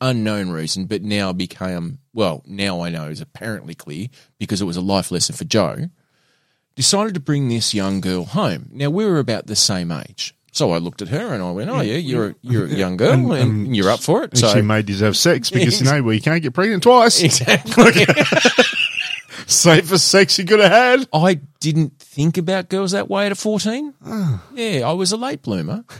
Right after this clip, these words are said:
Speaker 1: And so my mother made a point of introducing us and having a chat, and then this girl went on her way, and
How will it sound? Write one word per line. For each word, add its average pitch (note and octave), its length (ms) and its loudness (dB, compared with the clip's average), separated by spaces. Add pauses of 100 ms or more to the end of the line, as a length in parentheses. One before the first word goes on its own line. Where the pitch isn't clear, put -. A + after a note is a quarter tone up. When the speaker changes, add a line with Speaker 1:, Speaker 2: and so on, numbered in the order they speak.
(560)
Speaker 1:
And F#3+ 260 2
so F#3+ 540 0 (1200)
my F3+ 180 -2
mother G3+ 380 2
made C#3 200 2
a B2 60 -2
point G#3 360 -6
of G#2 140 -6 (400)
introducing B2+ 720 2
us G3+ 200 -2
and E2+ 180 -6 (520)
having B2 260 -4
a D3 40 -2
chat, A#2+ 320 -4
and A2+ 140 -10
then A2 300 -2
this A#2 260 -2
girl G#2+ 440 -2 (140)
went G#2 160 -8
on G2+ 120 -4
her G#2 160 -6
way, F2+ 340 -4
and F#2+ 280 -8